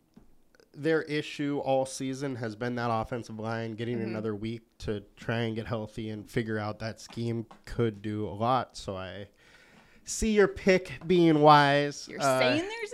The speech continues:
Speaker 2: a chance.
Speaker 1: I am kinda
Speaker 2: <laughs>
Speaker 1: surprised you didn't pick your Jets, though.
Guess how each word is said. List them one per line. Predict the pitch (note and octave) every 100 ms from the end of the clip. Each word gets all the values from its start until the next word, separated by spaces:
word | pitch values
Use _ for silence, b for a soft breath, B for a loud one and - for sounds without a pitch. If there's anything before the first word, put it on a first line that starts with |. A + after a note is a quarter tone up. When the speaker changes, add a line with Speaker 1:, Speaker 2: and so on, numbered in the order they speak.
| A4+
Speaker 2:
a |
chance. | - F#4 D#3+ - - - -
Speaker 1:
I | D3+
am | F#3 F3 D#3
kinda | - C#3+ D3+ D#3
Speaker 2:
<laughs> |
Speaker 1:
surprised | E3 - D#3+ D#3 D3
you | C3
didn't | C#3+ C3+
pick | D3 -
your | B2+
Jets, | B2 C3 - -
though. | G#2 F2+